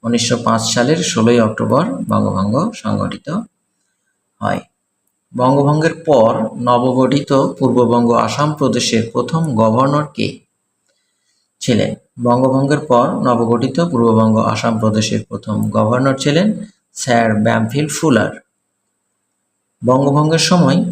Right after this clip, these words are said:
ভারতের গভর্নর জেনারেল কে ছিলেন? বঙ্গভঙ্গের সময় ভারতের গভর্নর ছিলেন লর্ড কার্জন। বঙ্গভঙ্গের সমর্থনে মুসলমান জনগণ, জনগণকে সংগঠিত করেন কে?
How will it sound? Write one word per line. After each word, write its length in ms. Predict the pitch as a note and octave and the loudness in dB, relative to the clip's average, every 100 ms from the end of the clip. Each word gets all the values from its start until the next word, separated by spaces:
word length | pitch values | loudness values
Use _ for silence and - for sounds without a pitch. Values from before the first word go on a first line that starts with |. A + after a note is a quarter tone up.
| - | -6
ভারতের 420 | G#2+ A#2 C3+ D3+ B2+ | -2 -2 0 -2 0
গভর্নর 480 | B2 A#2+ D3+ D#3+ D3 | 2 2 0 0 -2
জেনারেল 460 | C3+ A#2+ A2+ A2+ | -2 0 2 0
কে 140 | C3 A#2+ | 0 0
ছিলেন? 320 | - F2+ D#2+ - _ _ - | 0 -4 -6 -12 _ _ -8
বঙ্গভঙ্গের 520 | G#2+ A2 A2 A#2 B2 | -4 -2 0 0 0
সময় 320 | A#2+ C3 C#3+ - | 0 0 0 0
ভারতের 440 | G#2 A2 G#2+ G#2+ | 0 0 0 -2
গভর্নর 480 | A2 G#2 A2 A2+ A2+ | 0 0 0 0 0
ছিলেন 320 | - A2 C#3 G#3 - _ _ _ - | -2 -2 0 -2 -6 _ _ _ -2
লর্ড 340 | A2+ A2 E3 - - _ - | 0 2 0 -4 -18 _ -2
কার্জন। 440 | A2+ F#2+ - F2 F2 - _ _ _ _ _ _ _ _ _ _ - | -2 -2 -2 -4 -6 -12 _ _ _ _ _ _ _ _ _ _ -4
বঙ্গভঙ্গের 500 | B2+ C#3 D3 D#3 E3 | 0 2 2 2 2
সমর্থনে 640 | F3 C#3+ C#3 D3+ - A#2+ A2+ - | 0 2 2 2 2 2 2 0
মুসলমান 680 | B2+ C3 - E3+ E3+ D#3+ | -2 -2 0 2 2 2
জনগণ, 440 | B2 B2 C3 C3+ C#3 - - G#2+ | 2 2 2 2 0 -4 -12 -4
জনগণকে 760 | B2+ B2+ C3+ C3+ D#3 A#2 A2 - - _ _ _ | 0 2 2 2 2 0 -2 -2 -12 _ _ _
সংগঠিত 520 | - D3+ D3+ C#3+ C3+ B2 | -10 -4 0 0 0 -2
করেন 400 | A2 G#2+ G#2+ G#2+ | 0 0 0 0
কে? 160 | B2+ | 0